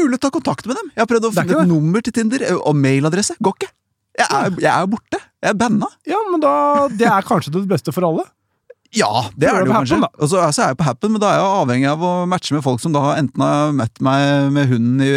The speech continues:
Speaker 1: parken tilfeldig, eller som har sett meg dritings på Deli Druca rett ved der hvor jeg bor. Altså, det er ikke,
Speaker 2: <laughs>
Speaker 1: det er ikke en gullgruve av folk der, tror jeg.
Speaker 2: Nei, jeg skjønner,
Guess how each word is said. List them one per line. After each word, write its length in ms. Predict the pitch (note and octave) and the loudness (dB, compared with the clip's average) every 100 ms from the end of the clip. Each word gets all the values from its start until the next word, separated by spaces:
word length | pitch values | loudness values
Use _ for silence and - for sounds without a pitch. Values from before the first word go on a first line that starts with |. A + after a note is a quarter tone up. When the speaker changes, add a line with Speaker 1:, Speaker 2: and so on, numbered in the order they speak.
| C#3 - - - _ - | 0 -4 -18 -20 _ -4
Speaker 1:
parken 400 | A#2+ A2+ D#3 D3+ | -2 -2 -2 -2
tilfeldig, 380 | D3+ B2 B2+ C#3 | 0 0 0 0
eller 220 | A2+ A2+ | 0 -2
som 80 | B2 | -2
har 80 | B2+ | -2
sett 160 | A2+ | 0
meg 140 | B2 A2+ | 0 0
dritings 340 | G#2+ A#2+ A#2 | -2 -2 -4
på 140 | - A#2+ | -2 -2
Deli 160 | A#2+ | 0
Druca 320 | A#2+ A2 - | 0 0 0
rett 140 | A2 G#2+ | -2 0
ved 80 | A#2+ | 0
der 140 | A#2 | 0
hvor 80 | A2+ | 0
jeg 80 | A#2 | 0
bor. 220 | A#2+ A#2+ | 0 -2
Altså, 220 | B2 C3 B2 | -2 -4 -4
det 140 | B2 | -4
er 80 | A#2 | -2
ikke, 160 | D#3+ E3+ E3 E3 D#3+ | -2 0 2 0 -2
Speaker 2:
<laughs> 300 | D3 - E3 | -4 -8 -2
Speaker 1:
det 80 | C3 | -2
er 100 | C#3 | 0
ikke 140 | E3+ | 0
en 80 | G#3 | 0
gullgruve 420 | E3 B2 A#2+ B2 | 2 2 0 0
av 220 | C3+ C3+ B2 | 0 -2 0
folk 160 | B2 | 0
der, 160 | A#2+ A#2 | 0 0
tror 140 | C3 | 0
jeg. 80 | F3 - - D#3+ | -2 -8 -4 -4
Speaker 2:
Nei, 80 | - | -4
jeg 140 | F3+ D#3 | -6 -6
skjønner, 180 | D3 | -6